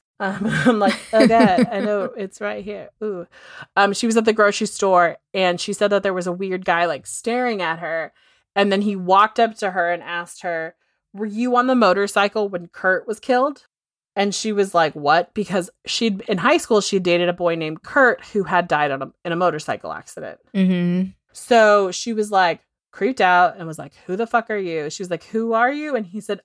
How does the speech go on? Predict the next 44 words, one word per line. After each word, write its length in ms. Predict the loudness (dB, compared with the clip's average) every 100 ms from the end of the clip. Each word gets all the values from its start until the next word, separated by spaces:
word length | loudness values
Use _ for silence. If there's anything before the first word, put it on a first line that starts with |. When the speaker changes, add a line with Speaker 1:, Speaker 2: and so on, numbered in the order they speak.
| 2
Speaker 1:
"Oh, 280 | 4 2 -2 _ -4
I'm 220 | -2 0
Rick 220 | -2 -4
Chase." 500 | -2 2 2 0 -8 _
And 160 | -4 -2
she 220 | 0 2
was, 300 | 2 0 -6 _
like, 200 | 0 0
shocked 600 | 0 4 6 6 2 -6
because, 380 | -6 0 0 0
again, 460 | -2 0 0 0 -2
he 240 | -6 -8
was 160 | -8 -6
so 180 | -6
clean 360 | -6 -8 -6 -6
cut 320 | -4 0 0
and 180 | -2 -10
studious 520 | -8 -8 -4 -4 -4
in 80 | -6
high 200 | -2 -2
school. 460 | -2 -2 0 0 -4 -14 -20 -4
And 120 | 0
here 220 | 2 4 2
he 160 | 2
looks 260 | 0 -2 0
like 220 | 0 0
a 40 | -2
crazy 380 | -2 0 0 -2
person. 380 | -6 -8 -10
She 180 | -10 -6
knew 200 | -2 0
he'd 180 | 0 0
gotten 240 | 0 0
into 240 | -2 -10 -8
drugs 480 | 0 4 4 2 -8
because 400 | -8 -4 -6 -8 _
Sacramento 640 | 0 2 2 2 2 2
might 300 | 0 -2 -2 -8
seem 160 | -10
like 120 | -10
a 60 | -10
big 180 | -12 -8
town, 240 | -6 -6
but 120 | -6